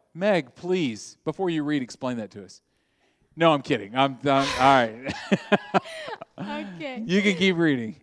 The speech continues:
Speaker 1: <laughs>
Speaker 2: All righty. "Through these he has given
Speaker 1: <laughs>
Speaker 2: us his very great and precious promises,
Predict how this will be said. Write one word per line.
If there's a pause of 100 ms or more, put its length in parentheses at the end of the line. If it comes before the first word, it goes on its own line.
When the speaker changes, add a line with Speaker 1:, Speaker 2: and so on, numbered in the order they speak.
(100)
Speaker 1:
<laughs>
Speaker 2:
All
righty. (840)
"Through
these
he
has
given
Speaker 1:
<laughs>
Speaker 2:
us
his
very
great
and
precious
promises,